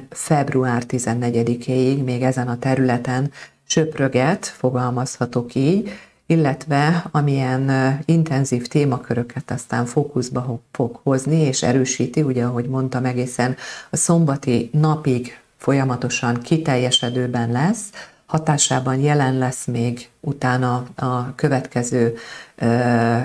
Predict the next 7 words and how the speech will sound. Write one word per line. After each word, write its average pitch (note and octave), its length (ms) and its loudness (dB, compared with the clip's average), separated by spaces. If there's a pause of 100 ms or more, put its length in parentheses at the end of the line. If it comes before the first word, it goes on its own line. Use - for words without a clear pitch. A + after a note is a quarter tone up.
hétnek D3 640 -2
is - 540 -2
a, B2 380 0 (1000)
mondhatom, C3+ 400 -2
hogy C3 200 0
végig C3 560 2
szinte A#2+ 460 0